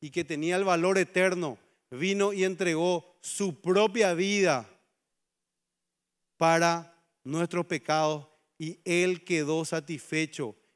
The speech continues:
y por causa de él justificar, volver a hacerles justos a los hombres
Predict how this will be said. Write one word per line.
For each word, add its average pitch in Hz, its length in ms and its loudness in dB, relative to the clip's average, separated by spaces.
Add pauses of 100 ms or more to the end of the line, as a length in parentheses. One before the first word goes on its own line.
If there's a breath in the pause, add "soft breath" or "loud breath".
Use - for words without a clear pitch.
(120)
y 160 120 -8
por 143 340 -4
causa 180 420 0
de 160 200 -4
él 165 500 -2 (220)
justificar, 151 880 -4
volver 151 440 -2
a 190 40 0
hacerles 185 400 -2
justos 269 680 4 (1200)
a 143 80 -8
los 151 180 -4
hombres 170 580 -2